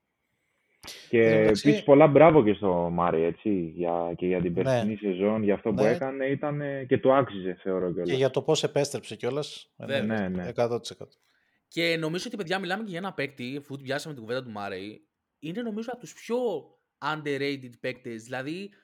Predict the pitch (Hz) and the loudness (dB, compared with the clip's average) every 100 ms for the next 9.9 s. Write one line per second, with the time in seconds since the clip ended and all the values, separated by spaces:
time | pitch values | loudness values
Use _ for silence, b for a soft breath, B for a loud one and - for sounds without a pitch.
0 | _ - 160 214 196 165 190 202 185 131 | _ -10 -8 -4 -6 -6 -2 -2 0 -4
1 | 110 - 139 131 127 165 - 147 139 - | -6 -12 -12 -10 -12 -12 -10 -10 -10 -10
2 | 175 165 160 147 131 139 - - 131 190 | -10 -4 -4 -4 -6 -8 -12 -18 -10 -8
3 | 202 233 214 180 202 214 190 165 143 127 | -8 -6 -4 -4 -6 -6 -6 -8 -8 -6
4 | 131 123 117 117 113 104 101 101 101 110 | -4 -4 -4 -8 -8 -10 -10 -12 -8 -8
5 | 98 117 127 127 127 147 170 185 - 175 | -6 -6 -8 -10 -8 -6 -6 -8 -6 -6
6 | 135 156 147 147 147 135 175 135 127 135 | -6 -6 -4 -4 -6 -8 -6 -4 -6 -4
7 | 117 127 127 95 _ _ _ _ _ - | -6 -6 -8 -14 _ _ _ _ _ -10
8 | 95 - 101 90 87 101 95 156 151 202 | -8 -4 -4 -6 -10 -10 -8 -8 -2 0
9 | 202 214 - 160 165 165 202 156 | 0 0 0 0 0 0 0 -2